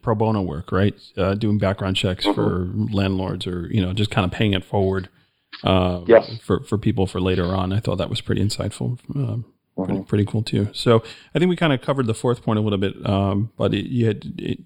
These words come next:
Speaker 1: you have here, uh, anticipating new and, and changing needs. So that's kind of what we, we're, we're
Speaker 2: Mm-hmm.
Speaker 1: talking about here, right? The, the new normal
Speaker 2: Right.
Speaker 1: and, uh, things that are, are moving,
Speaker 2: Mm-hmm.
Speaker 1: uh, moving forward.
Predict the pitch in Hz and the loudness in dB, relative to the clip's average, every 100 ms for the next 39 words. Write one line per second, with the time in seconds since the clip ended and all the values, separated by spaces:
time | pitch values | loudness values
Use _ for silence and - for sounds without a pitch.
0 | _ - 117 104 110 101 95 - 104 101 | _ -4 -2 2 2 0 -2 0 0 0
1 | 98 - 110 101 98 - - - _ _ | -4 -4 0 2 0 -2 -20 -20 _ _
2 | _ 131 110 110 107 98 95 - 98 - | _ 0 2 2 -2 -2 -4 0 -2 0
3 | 95 95 92 92 90 - 95 95 95 - | -2 0 0 0 -2 -2 0 0 -2 -10
4 | - 110 104 110 - - 101 113 - - | -6 -2 0 -2 -4 -6 -4 -4 -4 0
5 | 98 95 101 - 117 98 87 92 92 90 | 2 0 -2 0 2 2 2 0 0 -4
6 | 85 104 - 98 92 - _ 101 90 95 | -4 -6 -4 -2 -2 -6 _ -2 -2 -4
7 | 98 104 101 101 101 113 104 92 90 92 | -2 0 0 -2 0 0 0 -2 -6 -4
8 | 90 - - 104 98 98 104 - 110 101 | -4 -2 2 2 2 -4 -8 -6 -2 0
9 | 98 95 92 98 95 - _ _ _ _ | 0 0 -2 -2 -6 -10 _ _ _ _
10 | _ - 107 107 98 107 98 98 | _ -2 0 2 0 0 0 -2